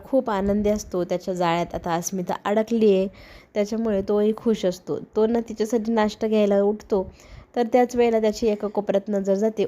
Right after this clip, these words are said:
ओळखीचा चेहरा पाहिल्यासारखं वाटतं, पण लगेचच साक्षी झाडाच्या पाठीमागे स्वतःला लपवून घेते.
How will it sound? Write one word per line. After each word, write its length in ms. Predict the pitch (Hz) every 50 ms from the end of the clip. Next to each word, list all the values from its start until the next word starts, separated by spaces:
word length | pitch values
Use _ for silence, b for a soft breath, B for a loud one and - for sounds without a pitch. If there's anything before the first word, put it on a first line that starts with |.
| -
ओळखीचा 420 | - 196 185 190 190 - 202 - 208
चेहरा 340 | 196 - 208 196 180 185 190
पाहिल्यासारखं 540 | 185 196 190 185 185 - 196 185 - 190
वाटतं, 360 | 202 233 240 - - - 185 185 B B B B B B B _ _ _ - -
पण 120 | 233 226
लगेचच 680 | 247 240 226 214 220 214 214 220 214 247 233 226 - -
साक्षी 480 | 262 214 214 - - - 226 226 262 B B B B B B B B -
झाडाच्या 380 | 202 247 247 226 208 202 - 220
पाठीमागे 480 | 214 226 226 226 226 208 202 202 202 208
स्वतःला 380 | - 226 208 202 190 185 190
लपवून 440 | 202 208 208 208 208 196 190 185 196
घेते. 280 | 185 196 185 185 165